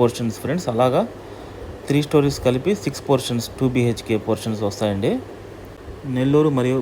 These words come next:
పరిసర ప్రాంతాల్లో ఇంటి నిర్మాణం చేపట్టదలిచిన వారు సంప్రదించండి ఫ్రెండ్స్. A to Z మెటీరియల్ కాంట్రాక్టర్స్ అండి. మీకు total A to Z మెటీరియల్ కాంట్రాక్ట్ పద్ధతిలో ఇంటి నిర్మాణం చేపట్టిస్తాం ఫ్రెండ్స్.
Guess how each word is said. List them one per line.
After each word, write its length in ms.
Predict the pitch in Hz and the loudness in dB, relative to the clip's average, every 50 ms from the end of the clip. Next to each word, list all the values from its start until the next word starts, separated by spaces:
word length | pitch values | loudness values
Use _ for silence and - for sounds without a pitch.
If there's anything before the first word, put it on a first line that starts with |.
| - 135 | 0 0
పరిసర 260 | 127 135 135 143 131 120 | -2 0 0 0 0 0
ప్రాంతాల్లో 460 | - 120 120 117 113 120 113 117 127 135 131 | 0 0 0 0 0 0 0 0 2 0 0
ఇంటి 160 | 123 123 127 135 127 | 0 0 0 2 2
నిర్మాణం 360 | 123 123 120 120 117 117 117 113 - | 2 0 0 0 0 0 0 -2 -2
చేపట్టదలిచిన 680 | 123 117 117 120 117 113 117 107 113 107 104 113 110 107 104 | -2 -2 0 0 -2 -2 -2 -2 -2 -2 -2 -4 -4 -2 -2
వారు 120 | 107 123 135 - | -2 -2 -2 -2
సంప్రదించండి 560 | 117 113 113 120 117 113 107 113 107 104 98 107 | -2 0 2 2 2 2 2 0 -2 -2 -2 -2
ఫ్రెండ్స్. 200 | 120 147 165 - - - - - 110 120 | -2 -4 -4 -4 -8 -12 -6 0 2 2
A 20 | 120 120 | 2 2
to 80 | 131 123 113 | 2 2 2
Z 160 | 117 117 107 107 110 | 2 2 2 2 0
మెటీరియల్ 320 | 110 101 117 123 113 - | -2 0 0 0 0 0
కాంట్రాక్టర్స్ 560 | 113 110 107 95 107 107 101 - 104 104 - 104 | -2 -2 -2 -2 -2 -4 -4 -4 -8 -8 -6 -4
అండి. 180 | 98 107 123 190 233 - - - - - - - - - - - - - - - - - - - - 127 | -2 -2 -2 -2 -2 -6 -10 -14 -14 -14 -14 -14 -14 -16 -16 -16 -16 -16 -16 -16 -14 -14 -12 -4 0 0
మీకు 220 | 127 123 127 135 131 120 101 92 | 0 2 2 2 2 2 0 0
total 240 | 131 131 135 135 143 127 | 2 2 2 4 4 4
A 40 | 123 123 127 | 4 4 2
to 80 | 139 131 | 2 2
Z 200 | 131 127 120 117 120 | 2 2 2 2 0
మెటీరియల్ 240 | 120 117 127 127 - 123 | 0 0 0 -2 0 0
కాంట్రాక్ట్ 280 | 120 117 120 113 - - | 0 2 0 0 -2 -2
పద్ధతిలో 300 | 110 113 120 127 135 139 135 | -4 -2 0 0 0 0 0
ఇంటి 140 | 127 117 131 127 123 | 0 0 0 2 2
నిర్మాణం 340 | 120 117 117 117 117 120 120 - | 2 2 2 2 0 0 0 -2
చేపట్టిస్తాం 480 | 117 110 107 110 104 107 98 - 107 101 101 | -2 -2 -2 -2 -4 -4 -4 -4 -4 -4 -4
ఫ్రెండ్స్. 220 | 113 131 160 - | -4 -4 -6 -6